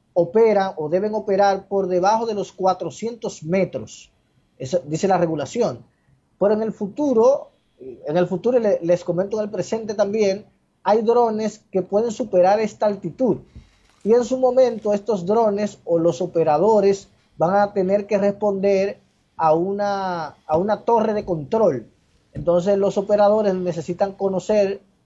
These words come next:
cuál es la fraseología aeronáutica, o sea, cómo yo me comunico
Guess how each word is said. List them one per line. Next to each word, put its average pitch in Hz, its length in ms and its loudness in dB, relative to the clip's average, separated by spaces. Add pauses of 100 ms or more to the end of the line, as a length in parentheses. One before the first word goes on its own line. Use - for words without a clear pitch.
(120)
cuál 180 300 2
es 196 260 -4
la 190 220 0
fraseología 196 1120 0
aeronáutica, 185 560 -4
o 147 60 -8
sea, 165 180 -4
cómo 196 180 -4
yo 214 120 0
me 220 140 -4
comunico 226 800 0